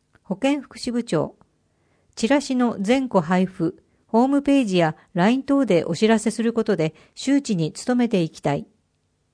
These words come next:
松具議員は他に、学校給食費の無償化、学校図書費の予算、デジタル社会、教育行政について質問しました。次に、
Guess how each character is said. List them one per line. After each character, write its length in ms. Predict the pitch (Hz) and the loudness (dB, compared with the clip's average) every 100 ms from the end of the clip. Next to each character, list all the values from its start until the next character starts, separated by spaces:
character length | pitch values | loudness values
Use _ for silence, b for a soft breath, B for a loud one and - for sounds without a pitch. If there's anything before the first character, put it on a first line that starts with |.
| _ _ _ _ _ _ - | _ _ _ _ _ _ -6
松 300 | 247 285 294 | -4 -2 0
具 120 | 262 | 0
議 120 | 233 | 2
員 180 | 233 220 | 2 2
は 100 | 180 | 0
他 280 | 175 180 180 | -2 -2 -2
に、 180 | 170 - _ _ _ _ | -2 -8 _ _ _ _
学 240 | 190 202 202 | -2 -2 0
校 200 | 294 285 | 0 0
給 180 | 285 277 | 0 -2
食 240 | 277 269 | -2 -4
費 160 | - 214 | -2 0
の 100 | 175 | 0
無 120 | 160 | -2
償 280 | - 196 190 | 0 0 0
化、 220 | 165 - _ _ _ _ _ | -4 -4 _ _ _ _ _
学 240 | - 208 208 | -2 -2 0
校 180 | 285 285 | 0 2
図 120 | 269 | 0
書 140 | - | -2
費 180 | 285 233 | -2 0
の 140 | 180 | -2
予 120 | 165 196 | -2 -2
算、 320 | 180 147 151 _ _ _ _ _ _ - | -2 -4 -6 _ _ _ _ _ _ -6
デ 140 | 180 | -2
ジ 160 | 196 277 | -2 0
タ 120 | 285 | 2
ル 120 | 269 | 0
社 180 | - 254 | -2 -4
会、 300 | 196 147 - _ _ _ _ _ _ | 0 0 -2 _ _ _ _ _ _
教 260 | - 240 277 | -2 2 2
育 220 | 285 285 | 2 -2
行 220 | 247 285 | 2 4
政 420 | 285 - 190 165 - | 2 2 0 0 -4
に 120 | 196 208 | -6 -4
つ 140 | 247 | -4
い 80 | 226 | -4
て 120 | 220 | -4
質 180 | - 185 | -4 -4
問 180 | 170 170 | -4 -4
し 160 | - | -4
ま 140 | 156 160 | -4 -6
し 100 | - | -6
た。 180 | 147 - _ _ _ _ _ _ _ _ _ _ _ _ _ _ _ _ _ _ _ _ _ _ | -10 -10 _ _ _ _ _ _ _ _ _ _ _ _ _ _ _ _ _ _ _ _ _ _
次 260 | - 220 269 | -10 -4 -2
に、 260 | 202 156 | -2 -6